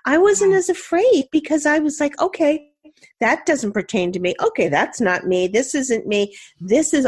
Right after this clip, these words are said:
Speaker 1: all I need to worry about." This was, and I'm showing my fingers for the, for listeners, about the size of a, maybe a dime, as opposed to that huge unknown that was the size of a basketball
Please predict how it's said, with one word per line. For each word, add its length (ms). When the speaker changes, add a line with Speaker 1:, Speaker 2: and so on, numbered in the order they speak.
Speaker 1:
all 260
I 140
need 220
to 100
worry 260
about." 240
This 580
was, 540
and 160
I'm 140
showing 520
my 180
fingers 600
for 360
the, 300
for 320
listeners, 520
about 380
the 80
size 440
of 160
a, 400
maybe 360
a 100
dime, 640
as 180
opposed 680
to 460
that 240
huge 960
unknown 600
that 100
was 140
the 80
size 320
of 100
a 140
basketball 720